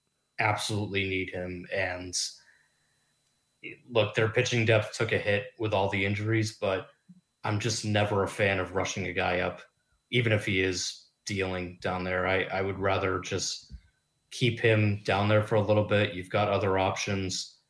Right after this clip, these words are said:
So I'd rather they explore something else than, than rush Bello up.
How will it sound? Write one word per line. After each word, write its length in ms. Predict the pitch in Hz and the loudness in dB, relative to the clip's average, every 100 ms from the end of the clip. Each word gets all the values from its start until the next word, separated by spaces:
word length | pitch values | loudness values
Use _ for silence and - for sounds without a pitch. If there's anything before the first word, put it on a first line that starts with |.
| _ _ | _ _
So 460 | - 95 87 87 - | -2 0 2 0 -2
I'd 160 | 101 101 | -2 2
rather 240 | 101 101 | 2 4
they 120 | 98 | 2
explore 400 | 92 - - 92 | 2 -2 -4 -2
something 340 | 90 87 85 92 | -2 -6 -6 -4
else 300 | 87 85 - | -2 -4 -6
than, 360 | 90 90 87 - | -4 -4 -8 -4
than 180 | 92 | -2
rush 240 | 92 90 - | 0 -2 0
Bello 320 | 90 90 90 | 0 2 2
up. 200 | 90 - | 0 -6